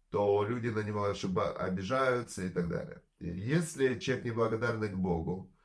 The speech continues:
то то же самое, Всевышний переда-, перестает ему давать хорошее, потому что он не ценит.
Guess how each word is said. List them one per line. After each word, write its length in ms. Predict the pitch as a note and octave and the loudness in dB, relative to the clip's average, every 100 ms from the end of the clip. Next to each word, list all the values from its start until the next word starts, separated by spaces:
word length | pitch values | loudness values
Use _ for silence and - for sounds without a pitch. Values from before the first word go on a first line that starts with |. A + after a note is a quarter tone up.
| _ _ _ | _ _ _
то 100 | - | -4
то 140 | - D#3+ | 2 4
же 100 | E3 | 4
самое, 340 | F#3 E3 B2 | 2 2 2
Всевышний 500 | F#2 C3 D#3 D3 C3 | 0 0 0 0 -4
переда-, 500 | - A#2 A2+ A2+ A#2 - | -4 -4 -2 0 -2 -2
перестает 440 | A2+ A2 C3 C3 | -2 0 0 -2
ему 160 | G#2+ G#2+ | -2 -2
давать 680 | G2+ G2 _ - G#2+ - - | -2 -4 _ 0 0 0 -4
хорошее, 440 | G#2+ B2+ C#3+ A2 | 0 0 2 0
потому 260 | F#2+ G2 G2+ | 0 -4 -4
что 180 | - | 0
он 100 | G#2 | 0
не 120 | G#2 F2+ | 0 -4
ценит. 380 | F#2+ E2+ - | -2 -2 -4